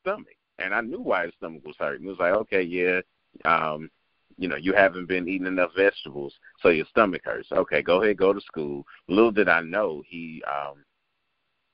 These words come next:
he had a virus as well. He had strep throat,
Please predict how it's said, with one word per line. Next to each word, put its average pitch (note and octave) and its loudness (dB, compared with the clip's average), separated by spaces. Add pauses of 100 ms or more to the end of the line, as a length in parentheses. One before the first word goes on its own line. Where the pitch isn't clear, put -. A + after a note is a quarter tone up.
(140)
he G#2+ -8
had E2+ 4
a B1+ -10
virus F#2 2 (560)
as D2+ -10
well. F#2 0
He F2 -4
had C#2+ -4
strep B2+ 0
throat, - -12